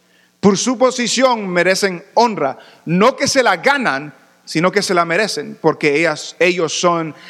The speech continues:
la autoridad. Eh, y, y eso en base a de que reconocemos que la autoridad de ellos viene de Dios. Y para tener buena conciencia con Dios,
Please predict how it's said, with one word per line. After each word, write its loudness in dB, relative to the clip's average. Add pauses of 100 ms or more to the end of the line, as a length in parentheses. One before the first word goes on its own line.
(100)
la 2
autoridad. -2 (420)
Eh, -2
y, 0
y 2
eso 2
en -2
base 0
a 2
de -2
que 0 (280)
reconocemos 0
que 0
la 4
autoridad 2
de 2
ellos -2
viene 0
de 0
Dios. -4 (520)
Y 0
para 2
tener 0
buena 0
conciencia 0
con 2
Dios, 0